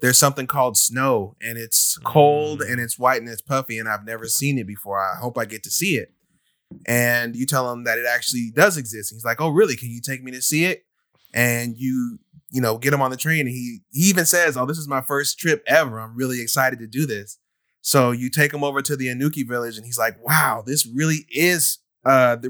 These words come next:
Speaker 1: snow really does exist. This is awesome. Thank you for taking me here." And you get the, uh, the, um,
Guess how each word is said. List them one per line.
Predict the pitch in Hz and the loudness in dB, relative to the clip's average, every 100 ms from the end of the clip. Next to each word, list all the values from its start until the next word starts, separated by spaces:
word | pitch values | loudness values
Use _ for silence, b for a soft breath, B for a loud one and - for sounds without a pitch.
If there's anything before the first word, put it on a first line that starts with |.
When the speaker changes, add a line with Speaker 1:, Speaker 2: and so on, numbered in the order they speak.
| 139 | -8
Speaker 1:
snow | - 180 175 | -2 0 0
really | 185 175 | 0 0
does | 151 202 | 2 2
exist. | 170 123 120 | 0 -6 -6
This | 175 143 | -8 -8
is | - | 0
awesome. | 123 - - 95 - _ _ - | 6 6 4 -4 -14 _ _ 4
Thank | 151 | 4
you | 165 | 2
for | 160 | -6
taking | 151 170 156 127 | 0 0 0 -4
me | |
here." | 113 104 95 - _ _ _ - | -6 -10 -12 -14 _ _ _ -2
And | 113 117 | -2 -2
you | 113 | -4
get | 113 113 - | -6 -6 -8
the, | 110 113 | -16 -8
uh, | 110 104 101 104 _ _ _ _ _ _ - | -4 -4 -6 -10 _ _ _ _ _ _ -18
the, | - 113 110 | -8 -4 -2
um, | 107 101 98 98 | -2 -4 -6 -16